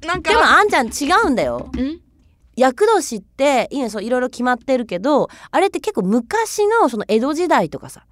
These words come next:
Speaker 1: うん。
Speaker 2: そういう時代から決まってるものでしょ？で、あの時の人間の寿命って今みたいに長くなかったの。
Speaker 1: あ、そうそうそうね。
Speaker 2: でも、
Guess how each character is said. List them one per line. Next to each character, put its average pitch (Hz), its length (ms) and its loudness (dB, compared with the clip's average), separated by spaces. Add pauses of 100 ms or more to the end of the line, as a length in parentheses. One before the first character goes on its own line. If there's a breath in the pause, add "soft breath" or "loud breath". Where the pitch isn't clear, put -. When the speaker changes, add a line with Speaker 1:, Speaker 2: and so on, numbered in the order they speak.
(180)
Speaker 1:
う 202 60 -2
ん。 175 200 -2 (160)
Speaker 2:
そ 381 180 4
う 427 40 6
い 427 80 4
う - 20 2
時 359 80 2
代 370 180 4
か 339 120 0
ら 339 80 0
決 - 100 -8
ま 302 100 0
っ 277 40 -2
て 294 120 -6
る 285 100 0
も 277 100 0
の 254 80 0
で 160 80 -2
し 156 100 -8
ょ？ 170 80 -2
で、 226 80 2
あ 208 80 4
の 381 120 4
時 427 200 2
の 269 80 2
人 214 240 -2
間 285 140 2
の 277 80 -2
寿 240 140 -4
命 247 180 -2
っ - 20 -12
て - 160 -2
今 294 160 0
み 415 80 -2
た 254 80 2
い 185 40 4
に 165 60 -6
長 233 180 -6
く 156 100 -10
な 151 100 -8
か 240 80 -4
っ - 40 -2
た 127 120 -8
の。 233 100 0
Speaker 1:
あ、 208 120 2
そ 220 140 -2
う 196 40 -4
そ 185 180 -4
う 170 40 -4
そ 180 160 -4
う 160 40 -6
ね。 180 220 -8
Speaker 2:
で 370 100 4
も、 320 300 6